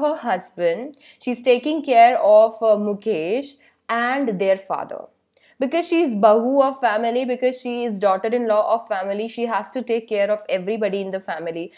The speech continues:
And she's taking care of three, uh, men there, uh, her husband, Mukesh, and their father. So she's cooking for them, and her eyes are all filled with smoke, and she couldn't even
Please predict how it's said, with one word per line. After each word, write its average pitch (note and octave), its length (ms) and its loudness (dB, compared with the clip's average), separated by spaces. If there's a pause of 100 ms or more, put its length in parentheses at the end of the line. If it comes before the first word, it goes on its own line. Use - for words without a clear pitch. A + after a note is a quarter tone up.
(180)
And G#3+ 160 0
she's A#3+ 180 -4
taking A#3 320 0
care A3+ 280 0
of A#3 200 -4
three, A#3+ 460 -6 (220)
uh, F#3+ 160 2
men G#3+ 480 2
there, F#3+ 400 -2 (220)
uh, F#3 320 0 (120)
her G#3 140 0
husband, G#3+ 680 -2 (240)
Mukesh, A3+ 640 0
and G3+ 180 -8
their F#3 140 -4
father. C#3+ 480 -10 (260)
So - 160 -4
she's A#3 260 -2
cooking C#4 460 -4
for C#4+ 160 -2
them, G#3 420 -2
and G3 280 -4
her A3 260 -2
eyes G3 340 0
are G#3+ 140 4
all G3+ 260 4
filled G#3 300 -6
with G3+ 160 -4
smoke, F#3+ 380 -4
and G3+ 140 -2
she F#3+ 120 -10
couldn't A3+ 280 -4
even B3+ 220 -4